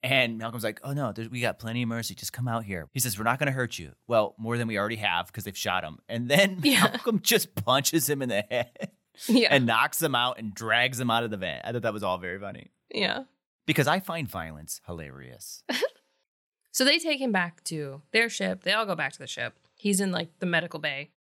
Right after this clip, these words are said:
Speaker 2: He keeps saying, "No mercy." And Malcolm tells the doctor to dope him, to knock him out. He now reveals to his crew that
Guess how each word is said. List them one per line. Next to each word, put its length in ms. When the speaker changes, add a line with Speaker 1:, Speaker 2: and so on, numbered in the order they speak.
Speaker 2:
He 140
keeps 260
saying, 240
"No 140
mercy." 540
And 300
Malcolm 360
tells 420
the 120
doctor 380
to 440
dope 240
him, 300
to 140
knock 200
him 100
out. 360
He 140
now 200
reveals 380
to 80
his 220
crew 220
that 200